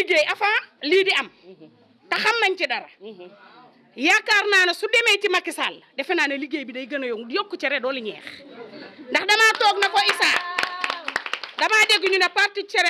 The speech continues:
ak soow, carte mburu ak soow, mbaa doo doon suukar si mu ree?" Te li ma ko doon wax moom xam na ko.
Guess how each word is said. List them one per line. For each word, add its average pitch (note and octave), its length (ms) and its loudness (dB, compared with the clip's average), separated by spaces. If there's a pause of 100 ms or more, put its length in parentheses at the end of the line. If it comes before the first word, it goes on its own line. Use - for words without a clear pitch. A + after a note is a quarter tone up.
ak E4+ 100 -4
soow, F4 380 2
carte F4 280 -2
mburu E4+ 240 -2
ak C#4 100 -2
soow, D4+ 220 -4
mbaa A4+ 220 0
doo A4+ 160 -4
doon A#4 220 -2
suukar A4+ 340 0
si G4+ 80 -4
mu F#4 140 -2
ree?" C#4 340 0 (1400)
Te D#4 80 0
li F4 80 0
ma F4+ 100 2
ko F#4 120 -2
doon E4 160 2
wax E4 100 -6
moom C#4 180 -4
xam D4 240 -6
na G#3+ 100 -10
ko. - 120 -20